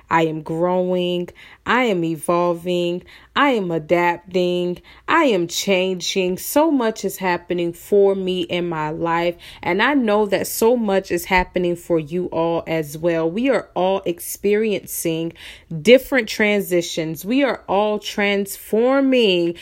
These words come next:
in some way or another in our life, and I am grateful for it. I'm grateful for the things that have to be torn away and the things that have to fall down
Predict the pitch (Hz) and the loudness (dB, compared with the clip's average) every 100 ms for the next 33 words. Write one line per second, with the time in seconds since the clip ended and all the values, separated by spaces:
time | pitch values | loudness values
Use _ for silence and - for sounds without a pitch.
0 | - - 185 175 - - 240 247 214 214 | -8 -2 0 -2 -2 2 2 2 2 4
1 | 208 190 180 - 170 170 185 185 185 180 | 4 0 -4 -4 -2 -2 -2 0 0 0
2 | 175 170 165 165 160 160 170 180 175 - | -4 -4 -4 -4 -4 -2 0 0 -2 -8
3 | - - 180 214 269 226 170 175 180 180 | -18 -6 -2 0 0 -2 -2 0 2 0
4 | - 170 - 175 170 170 165 165 160 190 | -2 -2 0 0 0 -2 -4 -6 -2 0
5 | 240 277 - 240 240 233 - - 247 208 | 0 -2 0 2 2 -2 -14 0 2 2
6 | 196 - 226 247 262 214 196 190 190 208 | -2 0 2 4 0 0 0 0 0 0
7 | - 285 262 277 - 277 277 294 220 214 | 0 -2 0 0 2 2 2 2 2 4
8 | 202 202 196 185 180 202 233 220 190 185 | 4 2 0 -2 0 0 0 0 -2 -2
9 | 196 - 185 - 180 165 160 196 208 214 | -6 -4 -4 -2 0 -2 0 2 4 4
10 | 220 | 0